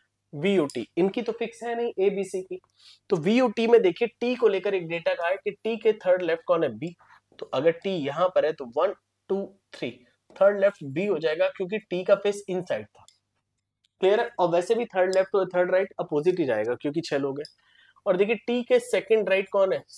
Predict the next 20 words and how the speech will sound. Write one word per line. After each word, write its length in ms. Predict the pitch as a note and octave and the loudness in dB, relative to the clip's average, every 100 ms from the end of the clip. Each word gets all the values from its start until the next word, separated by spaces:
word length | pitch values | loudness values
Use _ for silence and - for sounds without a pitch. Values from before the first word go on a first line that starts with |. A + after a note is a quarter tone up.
| - | -8
C। 220 | G3+ G#3+ G#3+ _ _ _ _ | -4 -4 -6 _ _ _ _
अगर 240 | E3 F#3 F#3+ | 4 4 4
T 180 | A3 G#3+ | 4 6
यहाँ 260 | F#3 G#3+ G#3 | 6 6 4
पर 100 | G#3+ | 2
है, 60 | G#3 - | 0 -2
T 100 | G#3+ G#3 | -2 0
का 120 | A#3 - _ _ - | 0 -2 _ _ 4
फर्स्ट 320 | A3 A3 - | 4 2 2
राइट, 200 | G#3 A#3+ | 2 2
सेकंड 540 | - - F#3 G3+ F3+ | -4 -2 -2 0 0
राइट, 180 | C3 A#2 - _ _ | 0 -2 -6 _ _
C, 360 | - - G3+ C3 - _ | -20 -6 -4 -4 -8 _
सेकंड 520 | - G#3+ G3 A3+ G#3 | -6 0 0 0 2
राइट 180 | G3 F#3 | 2 0
C 200 | - C#3 | -4 -6
हो 100 | G2+ | -8
गया, 240 | E2+ _ _ _ _ _ _ - - - | -18 _ _ _ _ _ _ -20 -18 0
क्लियर 260 | F#3+ G3 | 4 4
है। 80 | A3+ | 2